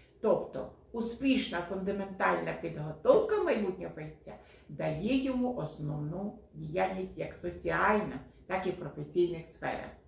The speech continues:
Сучасність формує нові виклики і потреби фундаментальної науки в університетській освіті. Появилися нові акценти універсальності знань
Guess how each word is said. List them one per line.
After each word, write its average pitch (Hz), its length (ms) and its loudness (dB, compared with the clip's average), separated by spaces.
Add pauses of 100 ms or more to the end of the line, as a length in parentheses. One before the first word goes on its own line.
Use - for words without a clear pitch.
(720)
Сучасність 311 600 8
формує 294 440 2
нові 285 380 6
виклики 170 640 0
і - 140 -4
потреби 160 640 -6
фундаментальної 170 760 -4
науки 165 400 -4
в 165 80 -6
університетській 160 760 -10
освіті. 139 460 -16 (880)
Появилися 311 500 4
нові 311 360 8
акценти 233 500 4
універсальності 202 880 0
знань 175 440 -4